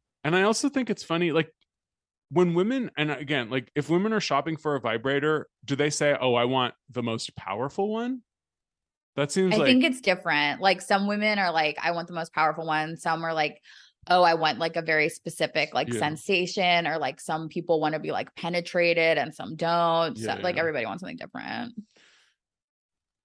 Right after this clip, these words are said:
Speaker 1: We explored every vibrator category from palm to wand and narrowed it down to the seven toys that deliver the strongest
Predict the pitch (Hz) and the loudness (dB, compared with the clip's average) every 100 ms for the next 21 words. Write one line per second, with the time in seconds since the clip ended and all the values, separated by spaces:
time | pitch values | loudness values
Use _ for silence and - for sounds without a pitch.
0 | _ _ - 117 117 - - 120 117 110 | _ _ -8 -6 -6 -8 -4 0 0 -2
1 | - 117 117 131 127 120 113 110 107 104 | -6 -8 -6 -4 -4 -4 -4 -6 -8 -10
2 | 104 98 101 95 90 98 - 95 85 110 | -12 -12 -12 -12 -12 -16 -12 -12 -6 -4
3 | 110 110 113 113 104 92 90 92 98 101 | -2 -4 -6 -6 -6 -8 -8 -10 -8 -6
4 | 104 101 104 101 98 92 92 - - 110 | -6 -8 -8 -8 -8 -10 -10 -8 -6 -4
5 | 127 123 120 107 92 90 98 101 98 87 | -4 -2 -4 -2 -6 -10 -14 -12 -10 -10
6 | 87 87 - - 95 90 92 - | -10 -12 -12 -10 -10 -10 -12 -16